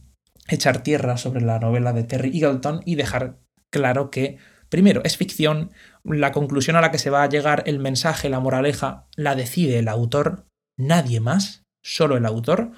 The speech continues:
puede hacer lo que quiera, pero evidentemente no puede dar una moraleja contraria a la historia, porque no tendría sentido. Entonces tú dirías, "Oye, ha ocurrido una historia", y que al final la co-, la, te diga el, el, yo qué sé, ¿sabes? Es, hay cosas y cosas.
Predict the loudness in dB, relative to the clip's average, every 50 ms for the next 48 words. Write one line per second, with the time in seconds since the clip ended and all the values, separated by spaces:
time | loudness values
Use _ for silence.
0 | -20 _ _ _ 2 4 4 6 4 4 2 0 -2 -2 -4 -4 -6 -2 2 4
1 | 6 6 6 4 0 -4 -10 -20 -20 -20 -20 _ _ _ 0 2 2 2 2 0
2 | 0 -2 0 0 0 0 -2 -2 0 0 0 0 0 0 0 2 2 2 2 2
3 | 2 0 0 -4 -4 -4 -2 -2 0 2 2 2 2 2 0 -2 -2 0 0 0
4 | 0 0 0 0 0 2 2 2 2 2 0 -2 -4 -2 -2 -2 -2 -4 -8 -12
5 | -14 _ _ _ _ _ _ _ _ _ _ -8 -6 -4 -4 -4 -2 -2 0 2
6 | 2 4 2 2 2 0 0 2 2 2 2 0 -6 -10 _ _ -12 -8 -8 -8
7 | -4 -4 -2 -2 0 -2 -2 0 0 -2 -2 -2 -6 -14 -20 -6 -2 0 2 2
8 | 2 4 4 4 4 4 2 0 0 0 0 0 2 2 0 0 -2 -6 -16 -20
9 | -20 -20 -20 -20 -20 _ _ _ _ _ -12 -10 -4 0 0 2 4 4 4 4
10 | 4 2 2 2 2 2 2 2 2 0 0 0 0 0 0 0 -2 -6 -10 -6
11 | -2 0 2 4 4 4 2 2 2 2 0 -2 -2 -4 -2 -2 -2 -2 -4 -6
12 | -8 -8 -10 -12 -16 -20 -20 -20 _ _ _ _ _ -20 -20 _ _ -18 -8 -4
13 | -2 -2 -2 -2 -4 -6 -4 -4 -4 -4 -4 -4 -6 -6 -4 0 2 2 4 4
14 | 4 4 4 4 2 2 0 -2 -2 -2 -4 -8